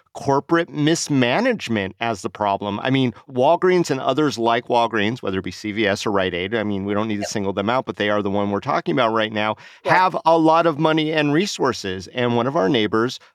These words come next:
Speaker 1: uh, Downtown Steve,
Speaker 2: Love you,
Speaker 1: says
Speaker 2: Downtown
Speaker 1: that
Speaker 2: Steve. <laughs>
Speaker 1: Yeah, he, he called in and he says that other businesses in the area, like the adult superstore, God forbid, and the Huntridge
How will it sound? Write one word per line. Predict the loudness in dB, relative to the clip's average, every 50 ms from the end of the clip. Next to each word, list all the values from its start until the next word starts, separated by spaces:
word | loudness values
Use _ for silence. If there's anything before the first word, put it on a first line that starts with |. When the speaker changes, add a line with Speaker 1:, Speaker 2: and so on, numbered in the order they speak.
| _ -6
Speaker 1:
uh, | -4 -2 -2 -4 -4 -2
Downtown | 0 0 0 0 0 2 2 2 2 0
Steve, | 0 -4 -2 0 0 2 2 2 0 0 -2 -6 -6 0 2
Speaker 2:
Love | 4 4 4
you, | 4 4
Speaker 1:
says | 6 6 4 4 0 -2
Speaker 2:
Downtown | 0 0 2 2 2 0
Speaker 1:
that | -2 -6 -12
Speaker 2:
Steve. | -4 0 0 0 0 -2
<laughs> | _ _ _ _ _ -8 -6 -6 -4 0 2
Speaker 1:
Yeah, | 2 4 2 2 0 -2
he, | 0 2 2 2 4
he | 6 4 4 6
called | 6 4 4 6 4 4 4
in | 4 4 4 4
and | 4 4
he | 4 2
says | 2 4 4 4 4 4 2
that | 2 2 2 2 0 0 0
other | 2 2 2 0 0
businesses | 2 0 2 4 4 4 2 2 0 0 0 0
in | 2 2
the | 2 0 0 -2 -2
area, | 0 0 2 2 2 2 2 0 0 -2 -4 -6 -4
like | 0 0 2 2 0 -2 -4 -10 -20 _ _ _ _ _ _
the | 0 2 4 4
adult | 2 2 2 2 2 2 2 0 -4
superstore, | -6 -2 0 0 0 2 0 -2 -2 -2 -2 0 0 0 0 -2 -4 -2
God | -2 -2 -2 -4 -6
forbid, | -6 -4 -2 -2 -2 -2 -4 -2
and | -2 0 0 2 2 2
the | 2 2 2
Huntridge | 2 0 0 0 0 0 2 2 4 4 4 2 0 -4 -6 -8